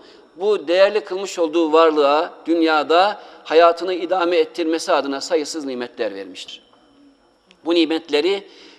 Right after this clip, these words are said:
Kur'an diyor ki saymaya kalksanız buna takat yetiremezsiniz Allah'ın nimetlerini sayma adına. Öyle olunca da Allah kullarına veriyorsa eğer, vermişse eğer ki verdi,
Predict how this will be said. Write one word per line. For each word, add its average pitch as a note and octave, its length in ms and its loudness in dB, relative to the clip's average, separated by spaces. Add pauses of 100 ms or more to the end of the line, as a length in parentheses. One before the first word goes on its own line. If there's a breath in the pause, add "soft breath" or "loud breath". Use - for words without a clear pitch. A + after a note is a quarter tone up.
Kur'an D3+ 300 0
diyor G3 200 -2
ki F3 100 -8
saymaya E3 480 -2
kalksanız D#3 580 -4 (420 soft breath)
buna F3+ 180 -2
takat D#3+ 420 -4
yetiremezsiniz C#3 760 -4
Allah'ın C3+ 420 -2
nimetlerini C3 580 -4
sayma A#2 380 -4
adına. G2+ 340 -8 (400 loud breath)
Öyle G#3+ 220 4
olunca G#3 440 2
da D3 220 2 (400 loud breath)
Allah G#3 340 2
kullarına F#3+ 500 0
veriyorsa E3+ 540 -2
eğer, A#2+ 480 -2 (120)
vermişse D#3 480 -2
eğer A#2+ 500 -2 (240 soft breath)
ki D#3 160 -2
verdi, E3 440 0